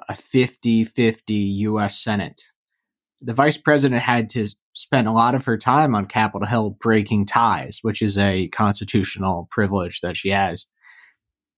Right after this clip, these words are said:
We were watching Patrick Leahy,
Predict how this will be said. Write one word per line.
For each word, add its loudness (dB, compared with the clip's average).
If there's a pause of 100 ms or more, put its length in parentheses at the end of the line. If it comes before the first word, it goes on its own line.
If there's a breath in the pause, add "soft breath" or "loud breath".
(500)
We 4
were 4
watching 0 (920)
Patrick 0
Leahy, 2